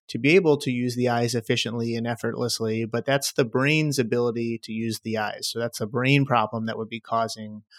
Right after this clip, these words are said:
all those symptoms. And pretty much every visual skill that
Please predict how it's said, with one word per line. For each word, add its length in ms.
all 100
those 180
symptoms. 640
And 300
pretty 200
much 220
every 300
visual 340
skill 520
that 260